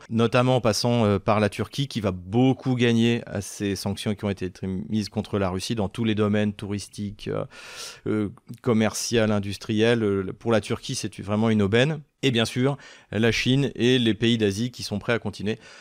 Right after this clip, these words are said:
à travailler avec la Russie. De toute manière, le monde dans lequel on vit est complètement changeant. Il y a eu un, une rencontre entre les affaires étrangères américaines et chinoise, et les Chinois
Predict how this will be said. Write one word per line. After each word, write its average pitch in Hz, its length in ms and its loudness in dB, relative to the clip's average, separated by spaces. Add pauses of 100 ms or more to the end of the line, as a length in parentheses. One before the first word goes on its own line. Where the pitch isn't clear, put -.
(180)
à 104 120 0
travailler 107 420 4
avec 117 220 2
la 113 80 4
Russie. 107 280 2
De 139 60 4
toute - 200 -10
manière, 123 400 4 (440)
le 117 180 4
monde 139 180 6
dans 123 100 4
lequel 117 220 2
on 117 80 4
vit 123 120 2
est 113 40 2
complètement 104 480 -2
changeant. 107 380 0
Il 127 80 2
y - 20 6
a 113 40 6
eu 110 100 4
un, 107 220 2 (280)
une 120 120 0
rencontre 120 440 0
entre 104 320 2 (580)
les 117 140 4
affaires 117 340 2
étrangères 110 600 2
américaines 110 760 2 (720)
et 117 80 6
chinoise, 113 760 2
et 123 120 2
les 110 100 2
Chinois 107 560 0